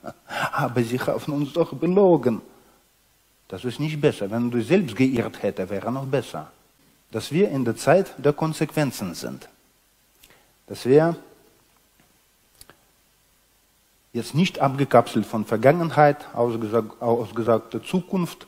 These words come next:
verraten Leben, vergewaltigten Planeten, einfach das alles nicht mehr sehen und sagen, aber jetzt wollen wir keinen Krieg, keine Kataklysmen, keine Umwälzung, das soll doch jetzt sanft bitte laufen,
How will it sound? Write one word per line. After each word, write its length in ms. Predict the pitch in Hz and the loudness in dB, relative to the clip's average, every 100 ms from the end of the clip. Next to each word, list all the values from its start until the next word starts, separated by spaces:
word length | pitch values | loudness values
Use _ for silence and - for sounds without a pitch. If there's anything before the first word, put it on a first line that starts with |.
| _ _ _ _ _ _ _ _ _ - - | _ _ _ _ _ _ _ _ _ -18 -6
verraten 580 | 110 110 120 - 113 113 | -2 4 4 2 -2 0
Leben, 560 | 123 135 143 170 185 - _ _ - - - - _ _ _ _ _ _ | 2 2 2 0 0 -12 _ _ -20 -20 -20 -20 _ _ _ _ _ _
vergewaltigten 640 | 123 120 127 127 120 113 | -2 4 6 4 2 -4
Planeten, 600 | 107 113 139 180 185 185 - | 2 4 6 4 4 -4 -4
einfach 500 | 120 120 - 113 - - - - | -4 -2 0 0 -2 -14 -20 -10
das 200 | 117 120 | -4 0
alles 300 | 110 104 - | 0 0 -2
nicht 240 | 160 - | -4 -2
mehr 320 | 123 113 110 - _ _ _ _ _ _ | -4 -4 -6 -14 _ _ _ _ _ _
sehen 360 | 104 139 208 190 | -2 2 4 2
und 160 | 165 143 | 0 6
sagen, 380 | 147 135 131 - - _ _ | 6 6 2 -4 -16 _ _
aber 180 | - 202 | -4 2
jetzt 200 | 240 196 | 4 4
wollen 240 | 190 190 170 | 4 4 4
wir 260 | 165 156 - - _ _ - | 4 2 -4 -18 _ _ -4
keinen 200 | 156 147 | -2 -2
Krieg, 260 | 196 220 | -4 -4
keine 240 | - 147 139 | -2 -2 0
Kataklysmen, 720 | 135 143 175 185 151 147 131 - - _ _ _ | 0 0 0 0 0 -4 -6 -12 -20 _ _ _
keine 240 | 135 135 | -4 -2
Umwälzung, 540 | 143 151 127 131 131 117 | 0 2 4 4 2 -2
das 180 | 117 92 | -2 -2
soll 200 | 101 98 | -4 -4
doch 180 | 104 | -6
jetzt 240 | - 117 113 | -4 -6 -6
sanft 480 | 104 170 151 - 107 | -2 0 0 -6 -6
bitte 220 | 123 113 | 0 4
laufen, 580 | 110 117 101 - 95 | 6 6 4 0 -8